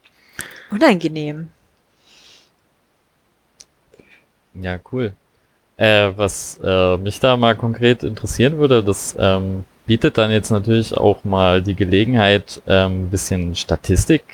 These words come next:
Speaker 2: zu führen, ja, quasi. Ähm, also sowohl, wie viele Aktive denn so,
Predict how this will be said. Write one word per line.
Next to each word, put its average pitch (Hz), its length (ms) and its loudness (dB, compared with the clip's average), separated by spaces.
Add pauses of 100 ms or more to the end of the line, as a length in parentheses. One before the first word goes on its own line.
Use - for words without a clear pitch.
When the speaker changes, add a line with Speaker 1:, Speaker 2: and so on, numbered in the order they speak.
(100)
Speaker 2:
zu - 180 -6
führen, 98 380 2
ja, 98 80 2
quasi. 98 520 2 (880)
Ähm, 95 300 2
also 90 220 2
sowohl, 95 600 2
wie 101 120 -4
viele 95 640 4
Aktive 117 500 -2
denn 92 220 0
so, 90 400 2